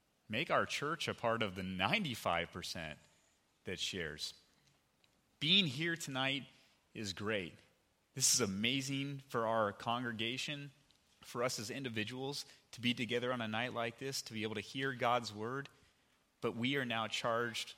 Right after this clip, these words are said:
with the concept of taking this and going out. Who's that individual that you're gonna bring to church in two weeks from now?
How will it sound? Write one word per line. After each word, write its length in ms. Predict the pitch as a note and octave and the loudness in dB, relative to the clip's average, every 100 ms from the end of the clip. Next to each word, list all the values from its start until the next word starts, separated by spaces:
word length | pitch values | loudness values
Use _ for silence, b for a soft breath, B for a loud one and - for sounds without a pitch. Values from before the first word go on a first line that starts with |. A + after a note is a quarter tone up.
| - | -12
with 120 | - - | -8 -6
the 100 | A2 | -6
concept 560 | - A#2 G#2+ - - | 0 0 0 -4 -6
of 140 | F2+ - | -8 -4
taking 420 | B2+ B2 B2+ A#2+ | -2 -2 -2 -6
this 380 | A2 A#2+ - - B B - | -6 -4 -4 -6 B B -8
and 180 | F#2+ F2+ | -6 0
going 380 | G2+ G#2 G#2 | 0 0 -2
out. 320 | E2 E2+ C#2 - _ _ b b b b _ | -2 -4 -6 -12 _ _ b b b b _
Who's 180 | D#3 D#3+ | -2 2
that 160 | F3 | 2
individual 440 | E3+ E3+ E3 E3+ B2+ | 2 -2 -2 -2 -4
that 80 | B2 | -4
you're 120 | B2 | -4
gonna 140 | C3 | -4
bring 240 | B2+ C3+ C3+ | -2 -2 -2
to 60 | |
church 480 | - D#3+ D3+ - - - A2+ | -4 -4 -4 -6 -8 -12 -10
in 100 | F#2+ | -6
two 220 | - G2 | -4 -4
weeks 240 | F2+ - | -4 -6
from 140 | - E2+ | -8 -6
now? 240 | D#2+ | -6